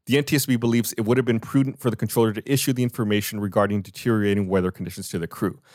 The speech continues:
So again, they're like, the controller says, "You know, an-, another plane circled and landed just in front of them."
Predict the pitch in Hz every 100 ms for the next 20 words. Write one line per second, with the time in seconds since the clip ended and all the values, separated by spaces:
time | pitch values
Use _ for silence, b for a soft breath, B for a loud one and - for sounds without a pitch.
0 | b b 151 135 147 131 120 110 104 -
1 | _ _ b b 143 135 135 214 151 156
2 | 120 - 113 107 110 131 _ - 127 170
3 | 165 - 131 - 123 120 113 107 110 107
4 | 95 - 117 - 113 110 104 104 104 104